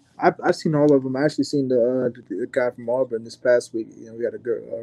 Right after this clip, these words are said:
run. I think it was, like, counter or something he scored on. Uh, but, uh, yeah, the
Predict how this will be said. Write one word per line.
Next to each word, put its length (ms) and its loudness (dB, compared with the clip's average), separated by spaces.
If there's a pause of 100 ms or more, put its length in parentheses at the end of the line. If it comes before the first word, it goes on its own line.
run. 140 -10
I 40 -8
think 160 0
it 40 -6
was, 100 -4
like, 160 -2
counter 340 -6
or 40 -4
something 320 -8
he 60 -6
scored 340 0
on. 220 -12 (640)
Uh, 320 4
but, 260 8
uh, 520 0 (180)
yeah, 220 10
the 220 6